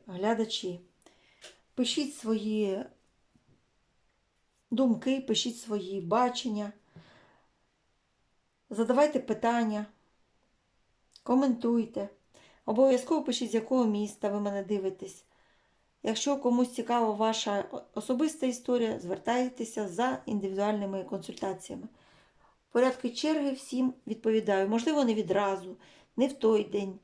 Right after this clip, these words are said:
не, е, можу не відповідати, не читати смс-ку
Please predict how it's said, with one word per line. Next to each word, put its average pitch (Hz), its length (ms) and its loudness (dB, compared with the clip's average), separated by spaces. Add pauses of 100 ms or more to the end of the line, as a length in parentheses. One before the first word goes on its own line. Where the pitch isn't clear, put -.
не, 214 100 0
е, 208 880 -2 (420)
можу 277 220 4
не 262 80 6
відповідати, 247 960 4 (100)
не 226 120 2
читати 226 800 2
смс-ку 220 720 -2